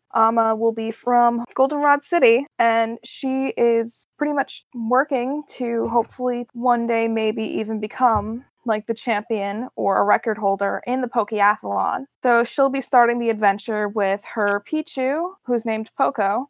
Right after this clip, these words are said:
and the two of them have traveled to this region after having been told by the current record holder that he had actually been able to catch a lot of the Pokemon he uses for these competitions in the region. So she now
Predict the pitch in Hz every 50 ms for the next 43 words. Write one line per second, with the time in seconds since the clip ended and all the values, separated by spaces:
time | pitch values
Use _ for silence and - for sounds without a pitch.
0 | _ _ _ - 233 226 220 226 226 226 226 226 226 - - 262 262 262 262 240
1 | 240 233 220 220 226 226 220 226 220 202 202 - - 247 220 214 226 226 220 233
2 | 214 214 208 - 220 220 214 214 220 226 220 220 220 220 - - - 208 202 208
3 | - - - 226 214 208 208 202 202 208 214 - - - 247 247 240 240 247 247
4 | 247 247 240 233 240 240 - 277 262 226 214 208 220 254 - - - _ _ _
5 | 302 247 - 214 202 196 196 196 196 190 190 196 214 247 262 240 220 - - -
6 | 269 262 254 247 233 214 - - _ _ - - - 202 202 202 208 185 180 165
7 | - - - - - 247 _ - 214 208 202 202 185 - - - - - 262 269
8 | 285 277 262 240 - 202 202 196 - - - 220 202 196 202 - _ - 220 202
9 | 196 - - 208 202 - 208 - 190 - - - - 294 285 - - - - 208
10 | 202 196 190 190 190 202 202 - 233 233 220 233 214 190 196 190 190 190 196 202
11 | 220 233 220 214 - - 196 185 185 190 - - 208 190 180 - 180 - 233 233
12 | 226 - - - 226 220 _ _ - 240 226 220 214 214 208 202 202 214 208 202
13 | - - - - - - - _ _ - - 226 220 - - - 254 240 226 220
14 | 220 220 220 220 214 208 208 202 202 226 233 247